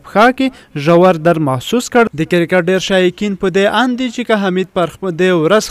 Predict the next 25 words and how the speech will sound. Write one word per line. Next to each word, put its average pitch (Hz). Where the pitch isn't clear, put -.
خپل 180
لس 170
اورونه 160
بشپړ 139
کړي 226
وای، -
نو 196
افغانستان 160
په 147
سیالۍ 156
کې 220
بریا 147
ترلاسه 165
کولی 123
شوه. 147
حمید 151
حسن 170
د 165
افغانستان 175
د 175
کرکټ 180
ملي 196
لوبډلې 196
لپاره 208
شپږ 254